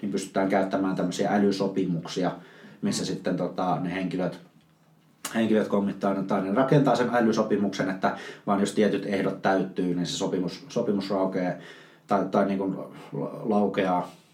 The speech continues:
Speaker 1: tai, tai niinku käynnistyy tai suorittaa itsensä, miten se nyt sanotaan suomeksi. Suomeksi, ää, mutta tota, siinä, että jos, jos tää henkilö A on lehe-, lähettänyt oikean summan,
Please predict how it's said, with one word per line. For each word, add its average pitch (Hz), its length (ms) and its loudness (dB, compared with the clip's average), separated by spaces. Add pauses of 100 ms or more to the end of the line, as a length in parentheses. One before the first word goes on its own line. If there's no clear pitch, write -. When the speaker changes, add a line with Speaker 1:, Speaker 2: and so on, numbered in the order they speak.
(160)
Speaker 1:
tai, 95 160 -2 (140)
tai 95 120 -2
niinku 92 180 -4 (1080)
käynnistyy 95 540 -2
tai - 140 -4
suorittaa 104 480 4
itsensä, 95 400 0
miten 90 200 -2
se 85 80 -6
nyt 87 120 -8
sanotaan 87 340 -2
suomeksi. 87 380 -4 (640)
Suomeksi, 127 580 6 (220)
ää, 95 460 -4 (340)
mutta 98 380 -4
tota, 90 600 -2 (520)
siinä, 95 360 2
että - 260 -4
jos, 101 380 -4
jos 101 200 -2
tää 107 260 0
henkilö 110 320 0
A 104 180 4
on 98 180 2
lehe-, 101 320 0
lähettänyt 101 460 -2
oikean 98 300 0
summan, 92 460 -4